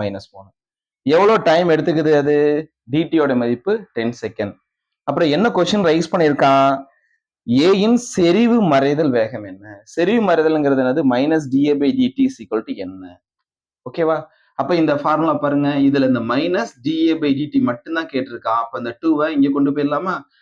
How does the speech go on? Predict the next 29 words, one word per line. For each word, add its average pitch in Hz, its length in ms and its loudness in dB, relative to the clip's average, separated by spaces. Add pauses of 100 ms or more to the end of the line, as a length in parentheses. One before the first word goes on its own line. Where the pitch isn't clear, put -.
(200)
அப்படி 139 240 -2
கொண்டு 160 220 0
போனீங்கன்னா, 143 340 2 (160)
two 190 140 0 (180)
divided 110 320 -2
by 113 80 -6 (120)
four 117 200 -2 (500)
into 139 280 2 (680)
D 175 80 0 (100)
B-யோட 170 320 2
வேல்யூ 151 260 2
என்ன? 151 140 0 (220)
five 151 200 0 (100)
into 143 200 -4 (140)
ten 135 180 0
to 143 100 0
the 143 120 0
power 131 120 0
of 123 140 -4
minus 107 340 -6
three. 117 180 -4 (560)
D 160 60 2 (120)
T-யோட 185 280 2
வேல்யூ 151 240 2
என்ன? 147 120 -2 (260)
டென் 120 260 -2
செகண்ட் 110 400 -8
போட்டுருங்க. 95 340 -10 (420)
இந்த 123 100 -4